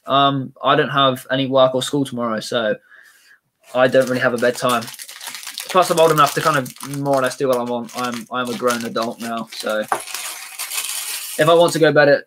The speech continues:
like, two, three, four, five A M in the morning, I can, but I, I don't because I like, I like sleep.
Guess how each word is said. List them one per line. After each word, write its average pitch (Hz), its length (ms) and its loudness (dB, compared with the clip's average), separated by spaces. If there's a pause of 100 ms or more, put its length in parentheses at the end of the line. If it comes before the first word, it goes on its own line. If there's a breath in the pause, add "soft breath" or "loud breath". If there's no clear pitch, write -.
like, 131 280 0
two, 143 260 -4
three, 139 300 -2
four, 127 360 2
five 127 300 0
A 117 80 0
M 113 340 -6
in 127 100 -12
the 120 60 -12
morning, 120 480 -8
I 117 100 -8
can, 117 520 -4
but 117 120 -2
I, 120 240 0
I 123 40 0
don't 110 300 -4
because 120 220 -14
I 117 60 -8
like, 113 280 -8
I 131 60 -10
like 120 200 -8
sleep. - 320 -12